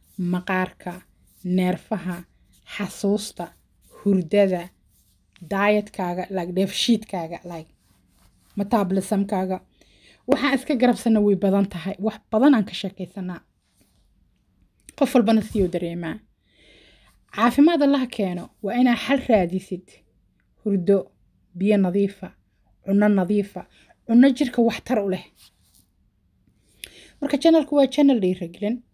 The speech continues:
Wixii adaa lagaa rabaa inaa raadisid. Haddaan kula shaqeyno qolalka hoose nafaqada soo galaysa xilliga hadda taagan, xilli kasta ma soo gashay, ka faa'iidayso. Soomaali mahmaad waxay tiri, "Run iyo ilka waa la caddeeyaa."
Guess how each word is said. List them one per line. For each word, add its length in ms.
Wixii 160
adaa 240
lagaa 240
rabaa 260
inaa 240
raadisid. 480
Haddaan 340
kula 160
shaqeyno 480
qolalka 360
hoose 260
nafaqada 380
soo 220
galaysa 340
xilliga 440
hadda 300
taagan, 420
xilli 220
kasta 220
ma 80
soo 180
gashay, 280
ka 140
faa'iidayso. 680
Soomaali 440
mahmaad 400
waxay 220
tiri, 280
"Run 200
iyo 240
ilka 360
waa 260
la 80
caddeeyaa." 580